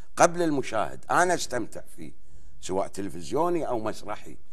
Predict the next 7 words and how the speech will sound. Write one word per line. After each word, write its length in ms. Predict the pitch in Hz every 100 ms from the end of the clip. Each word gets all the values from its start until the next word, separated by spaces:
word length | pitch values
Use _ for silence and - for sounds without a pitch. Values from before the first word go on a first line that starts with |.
| - - - - - - - -
أنا 340 | 165 190 135
أستمتع 480 | - - 170 156 110 101
لما 420 | 98 92 90 87
أشوف 420 | - 147 - 85
ال-، 520 | 80 64 55 55 52
الدور 460 | 62 60 95 90 71 -
الجيد. 500 | 73 69 85 67